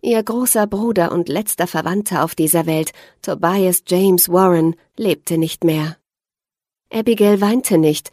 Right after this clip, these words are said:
klagte nicht und hatte auch nicht vor, jetzt noch damit anzufangen.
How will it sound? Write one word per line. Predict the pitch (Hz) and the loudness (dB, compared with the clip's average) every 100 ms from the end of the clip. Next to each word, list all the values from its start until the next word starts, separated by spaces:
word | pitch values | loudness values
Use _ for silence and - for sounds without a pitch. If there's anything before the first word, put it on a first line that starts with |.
| _ _ | _ _
klagte | - 170 175 - 165 | -12 -8 -8 -4 0
nicht | 160 156 - - _ | 0 -2 -6 -18 _
und | - 208 | -12 -8
hatte | 190 - - | -6 -4 -2
auch | 254 247 | -2 0
nicht | 202 - | -2 -2
vor, | - 185 | -2 0
jetzt | 180 233 - - | 0 -2 -4 -2
noch | 185 | -2
damit | - 160 156 - | -2 -2 -2 -4
anzufangen. | 170 - 165 - 156 156 | -4 -2 -2 -4 -4 -4